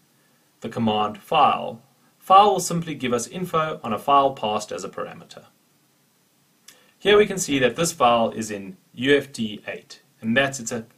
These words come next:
text file. So it's got a mime type that corresponds to text. We can see it's magic, et cetera. Another command,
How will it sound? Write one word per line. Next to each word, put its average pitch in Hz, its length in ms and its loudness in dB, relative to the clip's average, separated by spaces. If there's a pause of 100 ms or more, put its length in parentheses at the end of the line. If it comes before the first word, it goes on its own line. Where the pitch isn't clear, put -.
text - 320 -6
file. - 300 -20 (2000)
So - 140 -4
it's 120 100 -2
got 175 180 4
a 180 40 4
mime 139 400 4
type 113 320 2
that 110 160 -6
corresponds 113 580 -2
to - 160 -14
text. - 480 -16 (240)
We 127 80 -12
can 117 160 -8
see 165 400 -4
it's - 160 -14
magic, 107 540 -4 (160)
et - 100 -20
cetera. - 380 -12 (1400)
Another 170 280 0
command, 98 500 -6